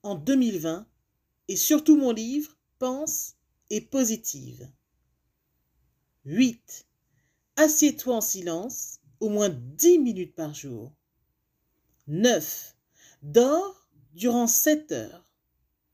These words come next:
Dix. Fais des marches quotidiennes de dix à trente minutes et en marchant, souris à quelqu'un. Personnalité.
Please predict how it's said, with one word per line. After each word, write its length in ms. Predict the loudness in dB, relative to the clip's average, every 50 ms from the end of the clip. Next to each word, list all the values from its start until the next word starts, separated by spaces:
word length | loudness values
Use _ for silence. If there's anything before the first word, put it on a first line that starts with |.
| _ _ _ _ _ _ _ _ _ _ _ _ _ _ _ _ _ _ _ _ _
Dix. 760 | -14 -10 -2 2 2 4 4 2 0 -4 -4 -6 -8 -12 -14 _ _ _ _ _ _ _ _ _ _
Fais 280 | _ -2 4 4 6 6
des 120 | 6 4
marches 260 | 4 4 2 0 0
quotidiennes 720 | -2 -2 -2 -2 -4 -8 -4 -2 -2 -2 -2 -2 -6 -10 -12 -18 -10
de 140 | -6 -6 -6
dix 520 | -4 -4 0 2 4 4 4 2 -2 -6 -6 -6
à 100 | -6 -6
trente 320 | -4 -2 -2 -2 0 0
minutes 540 | -2 -4 -2 -4 -6 -8 -10 -14 -20 -20 _ _ _ _ _ _ _ 2
et 80 | 4
en 100 | 4 4
marchant, 600 | 4 2 0 0 0 -2 -4 -4 -6 -8 -10 -12 _ _ _ _ _ _ _ _ _
souris 680 | -8 -6 -4 0 4 6 6 6 6 4 -4 -4 -4
à 80 | -4 -4
quelqu'un. 440 | -6 -10 -16 -16 -18 -20 -20 -20 -20 _ _ _ _ _ _ _ _ _ _ _ _ _ _ _ _ _ _ _ _ _ _ _ _ _ _ _ _ _ _ _ _ _ _ _ _ _ _ _ _ _ _ _ _ _ _ _ _ _ _ _ _ _ _ _ _ _ _ _ _ _ _ _ _ _ _ _ _ _ _ _ _ _ _ _ _ _ _ _ _ _ _ _ _ _ _ _ _ _ _ _ _ 4
Personnalité. 920 | 4 4 4 2 0 -2 0 0 -2 -2 -2 -6 -8 -10 -12 -12 -12 -14